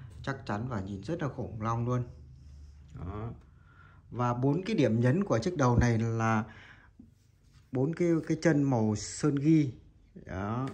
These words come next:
làm cho cái, à, đầu này thêm phần, à, hài hòa và, và, và, và tinh tế hơn. Đó, rất là đẹp, Guardia. Đây là cái biểu tượng của dòng Guardia các bác. Đó.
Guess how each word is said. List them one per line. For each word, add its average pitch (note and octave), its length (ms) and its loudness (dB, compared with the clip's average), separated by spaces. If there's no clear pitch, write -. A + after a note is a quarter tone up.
làm G#2+ 320 -4
cho A2+ 400 -4
cái, A2+ 380 -2
à, A#2 220 -2
đầu G#2 280 0
này F#2+ 140 -4
thêm A2+ 200 -2
phần, F#2+ 340 -4
à, F2 320 -6
hài G2 220 -6
hòa G2 300 -2
và, F#2+ 260 -8
và, F#2+ 180 -8
và, F#2 180 -8
và F#2 160 -8
tinh A#2 160 -4
tế A2 180 0
hơn. C3 180 2
Đó, F2 240 -12
rất B2 180 -10
là B2 100 -8
đẹp, G#2+ 200 -6
Guardia. G#2+ 480 -4
Đây C#3 220 4
là C3 100 4
cái D3 120 4
biểu A#2+ 280 4
tượng - 340 0
của F#2 340 -4
dòng A2 260 0
Guardia A#2+ 220 0
các A#2+ 260 2
bác. A#2+ 140 -4
Đó. G2+ 340 -6